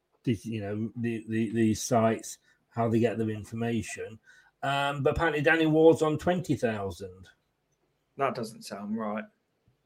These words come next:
Speaker 1: No, it
Speaker 2: Right.
Speaker 1: doesn't.
Speaker 2: Right.
Speaker 1: It doesn't.
Speaker 2: It's like, if
Speaker 1: Uh,
Speaker 2: you've come from Liverpool, you'd already be on a sizable wage at Liverpool.
Speaker 1: Yes, yes. Um,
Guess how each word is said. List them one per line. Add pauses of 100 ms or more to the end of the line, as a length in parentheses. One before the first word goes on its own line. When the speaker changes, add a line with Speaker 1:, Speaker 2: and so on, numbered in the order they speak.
Speaker 1:
No, (340)
it
Speaker 2:
Right.
Speaker 1:
doesn't.
Speaker 2:
Right. (200)
Speaker 1:
It
doesn't. (500)
Speaker 2:
It's
like,
if
Speaker 1:
Uh,
Speaker 2:
you've
come (100)
from
Liverpool,
you'd
already
be
on
a
sizable
wage
at
Liverpool. (560)
Speaker 1:
Yes, (140)
yes. (500)
Um,